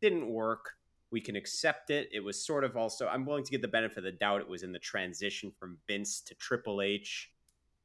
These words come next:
So I think this is just something that maybe there was a better plan for it. It doesn't make sense. They still haven't really explained exactly what their purpose is. And at this point, they're feuding with the Mysterios,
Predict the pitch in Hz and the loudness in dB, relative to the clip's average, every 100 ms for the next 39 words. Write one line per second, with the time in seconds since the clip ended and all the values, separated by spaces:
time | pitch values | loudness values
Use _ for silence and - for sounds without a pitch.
0 | _ - 117 101 107 107 139 131 120 - | _ -6 0 2 0 0 -2 0 -2 -2
1 | 104 104 95 110 98 104 95 87 87 85 | -6 -6 -4 -4 -4 -4 -2 0 0 0
2 | - _ _ _ _ _ _ - - - | -6 _ _ _ _ _ _ -20 -16 -6
3 | 123 135 139 127 120 113 101 - 110 117 | 2 4 4 4 4 2 0 2 2 2
4 | - 117 107 110 110 117 110 110 110 - | -2 0 2 2 0 0 2 4 2 -4
5 | - 95 - _ 131 131 135 107 104 - | -10 -10 -10 _ 0 2 0 0 -2 -2
6 | - 104 98 98 - 92 - 160 131 117 | -2 0 0 -2 -6 -6 -2 0 0 0
7 | 113 117 107 104 - 113 107 101 92 98 | -2 0 0 -2 -6 -4 -2 -4 0 0
8 | 104 110 98 - 95 - - - 131 139 | 0 -2 -4 -4 -8 -10 -10 -6 -4 -2
9 | 127 - - 131 123 120 110 - 104 98 | -4 -4 -4 2 4 4 0 -4 -4 -4
10 | - 127 - 127 117 113 101 - 120 131 | -2 -4 -4 -2 -2 -2 -4 -4 -4 0
11 | 120 110 - 95 87 - - 98 95 85 | 0 0 -4 -8 -8 -8 -6 -4 -4 -4
12 | 85 80 | -6 -10